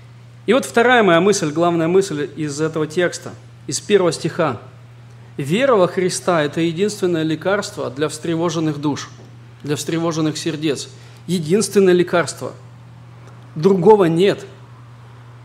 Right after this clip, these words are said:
Обратите внимание, что первое, что Иисус говорит в, в ответе на их тревогу:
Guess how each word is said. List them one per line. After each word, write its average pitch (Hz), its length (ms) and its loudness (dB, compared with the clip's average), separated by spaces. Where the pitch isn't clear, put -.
Обратите 185 440 0
внимание, 180 600 2
что - 160 -4
первое, 247 320 4
что 175 160 0
Иисус 175 240 -2
говорит 170 460 2
в, 156 280 -6
в 143 100 0
ответе 185 460 0
на 160 140 0
их 170 160 0
тревогу: 175 680 2